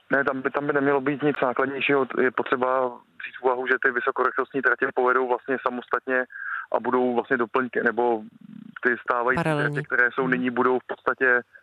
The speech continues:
Speaker 1: doplňkem k ty páteřní síti vysokorychlostních tratí, ale tady se bavíme o investicích v řádu desítek, ne-li stovek let, takže myslím si, že ještě v tuto chvíli jsou ty otázky, nejsou úplně na stole, jestli jaké zabezpečení na těch vyso-, vysokorychlostních tratích bude a podobně.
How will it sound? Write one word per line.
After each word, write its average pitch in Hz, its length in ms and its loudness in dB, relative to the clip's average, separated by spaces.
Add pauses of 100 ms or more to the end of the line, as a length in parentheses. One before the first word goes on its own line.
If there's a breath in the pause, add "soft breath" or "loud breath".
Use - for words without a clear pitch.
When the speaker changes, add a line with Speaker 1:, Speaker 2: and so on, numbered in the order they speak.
Speaker 1:
doplňkem 127 480 0
k - 60 -12
ty 123 240 0 (140)
páteřní 120 440 -2
síti 123 220 -6
vysokorychlostních 123 720 -2
tratí, 113 300 0
ale 104 220 0 (440 loud breath)
tady 113 220 0
se 127 100 0
bavíme 117 360 -2 (500)
o 120 200 0
investicích 117 680 0
v 107 160 2
řádu 117 480 0 (440 loud breath)
desítek, 120 540 -2 (180)
ne-li 113 380 2
stovek 117 280 0
let, 113 200 2
takže 110 300 -2
myslím 110 300 -8
si, - 120 -8
že 113 80 4 (220)
ještě 107 220 -2
v - 260 -14
tuto 113 160 -2
chvíli 113 300 0
jsou 117 160 -2
ty 117 200 0 (480 soft breath)
otázky, 117 460 -2
nejsou 113 280 2
úplně 117 280 0
na 110 80 2
stole, 113 300 0
jestli 110 380 0 (560 loud breath)
jaké 117 220 2
zabezpečení 117 640 -2
na 113 120 2
těch 110 160 -8
vyso-, 113 320 -2
vysokorychlostních 110 640 0
tratích 110 360 -4
bude 107 120 2
a 104 100 0
podobně. 95 340 -6